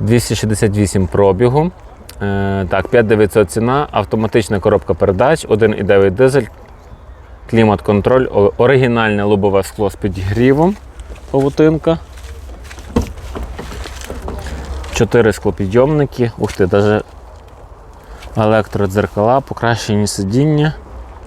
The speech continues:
мультикермо, бачу. Так, коробка автомат, я сказав, клімат-контроль, підігріви сидінь присутні.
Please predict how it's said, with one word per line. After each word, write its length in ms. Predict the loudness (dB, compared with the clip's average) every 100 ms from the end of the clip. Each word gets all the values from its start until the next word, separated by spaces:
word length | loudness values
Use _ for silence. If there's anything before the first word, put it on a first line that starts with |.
| -16 -16 -16 -18 -18 -18 -16 -14 -14 -14 -12 -12 -12 -10 -10 -10 -10 -10 0 4
мультикермо, 1120 | 4 4 0 -2 0 0 2 0 2 2 2
бачу. 460 | 2 0 -2 -6 -6 -10 -10
Так, 160 | -6 -2
коробка 300 | -2 -2 -4
автомат, 340 | -2 -2 0
я 60 | -2
сказав, 360 | -2 0 0 0
клімат-контроль, 800 | 0 0 0 -2 0 2 2
підігріви 560 | 0 0 0 2 0 0
сидінь 520 | -4 -4 -2 -2 -4 -8 -20 -20 -20 -20 -20 -20 -20 -12 -4
присутні. 640 | -2 0 2 2 2 -2